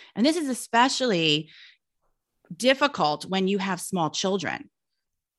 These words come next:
So at this point, and obviously, if you have small children, you're married. If one of you passes away, we know what the scenario is going to look like. But heaven forbid it's the two of you.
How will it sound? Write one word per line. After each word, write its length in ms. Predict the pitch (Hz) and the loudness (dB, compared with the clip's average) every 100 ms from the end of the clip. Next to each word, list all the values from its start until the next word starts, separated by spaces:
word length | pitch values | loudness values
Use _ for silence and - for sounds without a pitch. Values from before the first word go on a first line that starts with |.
| _ | _
So 520 | - 226 208 190 - - | -2 4 6 4 0 -4
at 180 | 202 - | -4 -2
this 180 | 302 - | -6 -6
point, 480 | - 220 190 180 - _ _ _ _ | -4 0 0 -2 -6 _ _ _ _
and 220 | 214 220 - - | 0 0 -2 -2
obviously, 560 | 285 302 285 240 220 | 0 2 0 4 4
if 340 | 233 _ _ - | 2 _ _ -6
you 60 | |
have 140 | 208 226 | -2 0
small 220 | - 226 | 2 0
children, 420 | 233 208 190 196 | 2 -2 -2 -6
you're 140 | - 190 | -4 -2
married. 460 | 185 185 180 180 175 | 0 2 2 0 -2
If 140 | - | -8
one 240 | 190 208 | -2 0
of 100 | 226 | 0
you 100 | 220 | 0
passes 400 | 208 190 175 190 | 0 0 0 -4
away, 520 | 170 151 139 165 214 - | -4 0 2 2 -2 -6
we 140 | 214 214 | -4 0
know 220 | 202 196 | 2 2
what 200 | 180 180 | 0 -4
the 80 | 175 | -10
scenario 380 | 175 170 160 | -4 -2 0
is 120 | 156 - | -2 -4
going 200 | 156 147 | -4 -2
to 80 | |
look 280 | 156 160 190 | -2 -2 -2
like. 240 | 143 170 - | -4 -4 -4
But 100 | 180 | -2
heaven 300 | 220 339 339 | 0 0 -4
forbid 340 | 294 214 214 | -4 -2 -2
it's 180 | 208 - | -2 -6
the 100 | 165 | -8
two 280 | - 240 349 | -4 -4 -2
of 160 | 214 | -2
you. 380 | 147 113 - - | -4 -6 -6 -12